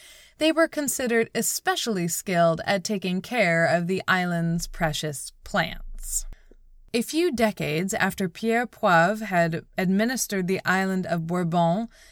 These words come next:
established its exotic plant garden, and grown the enslaved population, a ship pulled into port in eighteen twenty-two, carrying the island's first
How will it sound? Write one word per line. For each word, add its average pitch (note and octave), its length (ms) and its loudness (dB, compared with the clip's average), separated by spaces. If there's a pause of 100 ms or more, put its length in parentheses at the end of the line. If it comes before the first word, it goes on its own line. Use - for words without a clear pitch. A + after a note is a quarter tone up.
established G#3 800 2
its E3+ 160 -2
exotic F3 520 2
plant A3+ 380 -2
garden, F#3+ 540 2
and F3 520 0 (140)
grown F#3+ 400 0
the F#3 100 -2
enslaved F3 540 -2
population, E3+ 800 0 (440)
a C4 140 -6
ship - 440 0 (140)
pulled F4+ 300 2
into D4+ 240 -2
port F#3 380 -2
in G#3+ 260 -4
eighteen C#4+ 480 -6
twenty-two, G#3+ 800 -2 (320)
carrying A#3 500 0
the G#3+ 140 2
island's G#3 540 2
first - 460 0